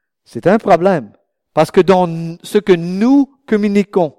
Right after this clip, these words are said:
dans nos vies, par rapport à ce que c'est d'être dans le monde, mais pas du monde, la joie n'est pas la première qualité qui s-, qui ressort. Ok ? Et, et la question,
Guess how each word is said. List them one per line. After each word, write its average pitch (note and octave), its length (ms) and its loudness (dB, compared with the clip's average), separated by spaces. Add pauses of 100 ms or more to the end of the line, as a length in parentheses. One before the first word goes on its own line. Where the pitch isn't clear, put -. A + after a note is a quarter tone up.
(1400)
dans C#3+ 200 -2
nos A3 240 2
vies, E3 280 -6 (1000)
par F3+ 220 4
rapport A3 640 4
à E3+ 120 0
ce - 120 -8
que E3+ 160 -2
c'est G3+ 280 2
d'être E3+ 340 2 (500)
dans G3+ 260 0
le G#3 60 0
monde, F3 300 -2
mais D3+ 120 -4
pas B3+ 260 2
du A#3 100 -6
monde, A#3 380 0 (600)
la C#3+ 160 2
joie G3+ 300 2
n'est E3+ 120 0
pas F#3+ 180 2
la F3 120 4
première E3+ 340 -4
qualité D3+ 420 -2
qui D3 100 -16
s-, - 260 -18
qui C#3 120 -8
ressort. G#2+ 420 -14 (1040)
Ok ? E3 240 -12 (3000)
Et, E3 280 0
et E3+ 40 4
la F3 120 4
question, D4+ 640 2